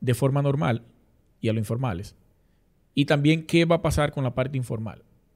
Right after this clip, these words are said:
¿O ustedes creen que ellos no se van a autoaumentar los salarios?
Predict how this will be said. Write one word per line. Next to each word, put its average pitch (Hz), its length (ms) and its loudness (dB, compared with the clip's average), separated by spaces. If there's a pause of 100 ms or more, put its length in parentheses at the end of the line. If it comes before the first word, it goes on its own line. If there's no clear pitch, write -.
(300)
¿O 151 120 6
ustedes 175 300 6
creen 170 220 4
que 156 140 4
ellos 156 160 6
no 147 100 2
se 147 100 4
van 143 280 4
a 131 180 4
autoaumentar 127 880 0
los 139 140 -4
salarios? - 500 -8